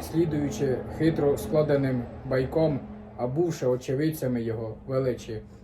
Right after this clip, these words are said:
Апостоли бачили чудеса, які робив сам Бог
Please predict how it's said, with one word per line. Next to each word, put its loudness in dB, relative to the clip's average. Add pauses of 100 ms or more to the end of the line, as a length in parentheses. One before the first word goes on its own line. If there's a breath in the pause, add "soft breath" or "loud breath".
(140 loud breath)
Апостоли 2
бачили 0
чудеса, -2
які -2
робив -2
сам -4
Бог -4